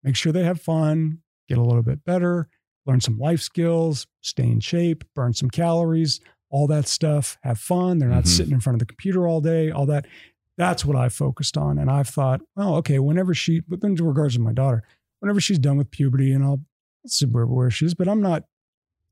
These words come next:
Speaker 1: I'm under no illusion just because I know the statistics are so bad.
Speaker 2: Yeah.
Speaker 1: It's, use, use athletics for what it can be. Maybe,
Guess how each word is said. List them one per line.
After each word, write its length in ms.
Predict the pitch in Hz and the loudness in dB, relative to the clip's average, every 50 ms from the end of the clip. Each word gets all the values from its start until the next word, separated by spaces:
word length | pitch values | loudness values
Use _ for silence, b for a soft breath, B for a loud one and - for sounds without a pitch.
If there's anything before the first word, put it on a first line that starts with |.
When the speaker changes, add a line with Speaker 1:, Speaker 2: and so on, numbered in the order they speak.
| _ _ _ - | _ _ _ -6
Speaker 1:
I'm 160 | 175 170 170 | -4 -2 0
under 200 | 160 156 156 143 | 2 2 2 2
no 360 | 127 131 139 151 156 151 143 135 | 2 2 2 2 2 2 2 2
illusion 580 | 127 127 127 127 127 120 98 113 120 120 120 - | 2 2 2 2 2 2 2 0 0 -2 -2 -2
just 200 | - 190 - - | -2 -2 -2 -2
because 260 | 202 - 165 139 143 | -2 -2 0 2 2
I 80 | 131 | 2
know 140 | 127 131 127 | 2 2 2
the 100 | 120 123 | 0 0
statistics 720 | 117 - - - 110 - - 156 147 - - 127 - - | -2 -2 -2 -4 -4 -2 -2 0 0 0 0 -2 -2 -2
are 100 | 139 123 | -2 -2
so 1200 | 110 - - - - - - - - - - - - - - 196 180 160 143 127 117 117 117 117 - _ _ - 151 147 135 135 _ _ _ _ _ | -2 -2 -2 -2 -2 -2 0 0 2 2 2 2 0 0 -2 0 0 2 2 2 2 0 0 -2 -4 _ _ -20 -18 -18 -18 -18 _ _ _ _ _
bad. 560 | - 147 135 135 123 113 113 - - - - - _ _ _ _ _ _ _ _ _ _ | -2 0 2 2 2 2 0 -2 -6 -8 -10 -14 _ _ _ _ _ _ _ _ _ _
Speaker 2:
Yeah. 300 | - 95 85 73 78 82 80 - _ _ _ _ _ _ _ _ _ _ _ | -4 -2 -2 -2 -4 -6 -10 -14 _ _ _ _ _ _ _ _ _ _ _
Speaker 1:
It's, 280 | - 170 - - - _ _ _ _ _ _ _ _ _ _ _ _ _ - 180 160 - | -6 -4 -2 -4 -4 _ _ _ _ _ _ _ _ _ _ _ _ _ -20 -20 -20 -18
use, 540 | 196 156 147 165 208 220 220 190 151 - - | -18 -8 -4 -2 0 0 0 0 -2 -4 -4
use 300 | 175 170 185 196 170 151 | -2 0 0 0 0 0
athletics 420 | 147 135 123 - 156 143 139 - | 0 -2 -2 -2 -2 -2 -2 -2
for 140 | - - 135 131 | -2 0 0 0
what 120 | 135 123 | 0 0
it 80 | 123 - | -2 -2
can 280 | - 139 131 127 127 | -2 0 0 2 2
be. 200 | 127 131 127 127 | 2 2 2 2
Maybe, 320 | 131 131 131 127 127 131 | 2 2 2 2 0 0